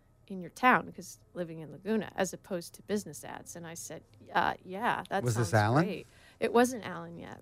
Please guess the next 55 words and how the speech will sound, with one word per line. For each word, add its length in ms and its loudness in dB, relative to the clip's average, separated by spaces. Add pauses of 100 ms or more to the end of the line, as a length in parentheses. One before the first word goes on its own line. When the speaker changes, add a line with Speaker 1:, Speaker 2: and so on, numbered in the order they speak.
Speaker 1:
but 140 0
I 40 4
have 180 6
a 60 2
Speaker 2:
Mm. 40 -4
Speaker 1:
great 160 4
relationship 480 -2
Speaker 2:
But 60 0
Speaker 1:
with 80 -6
Speaker 2:
you 40 6
had 160 12
Speaker 1:
Alan, 260 2
and 160 10
I 120 10
know 100 6
you've 220 4
had 160 6
him 180 4
on 100 4
the 80 -4
show 260 -6
Speaker 2:
He 140 -6
Speaker 1:
because 140 12
Speaker 2:
was 160 12
one 100 10
of 60 8
my 140 6
first 320 4
guests. 200 0
Speaker 1:
'cause 160 8
I 140 6
listened 360 2
to 100 -14
that 280 -6
show. 640 -8
Speaker 2:
Yeah. 220 6
Speaker 1:
I 40 6
loved 200 2
that 220 -10
show. 120 -2
Speaker 2:
He's 140 2
funny, 340 8
but 300 8
I 80 12
was 200 8
really 220 6
trying 240 6
to 60 0
press 340 6
him 160 0
to 60 -2
find 340 0
out 140 2
about 300 0
that 220 -2